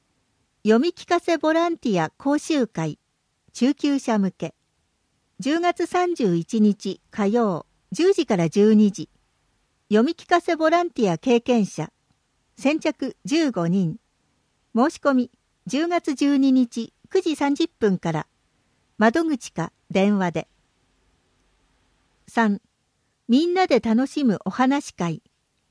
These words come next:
十月十一日、十一月八日の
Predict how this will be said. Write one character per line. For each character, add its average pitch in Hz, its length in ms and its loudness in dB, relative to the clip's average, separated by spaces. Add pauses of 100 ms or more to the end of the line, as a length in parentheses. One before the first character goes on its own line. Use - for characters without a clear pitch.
(220)
十 262 200 -2
月 339 260 0
十 277 220 2
一 254 240 0
日、 226 380 0 (140)
十 254 220 -2
一 320 180 -2
月 311 260 -2
八 262 200 2
日 226 160 0
の 208 200 0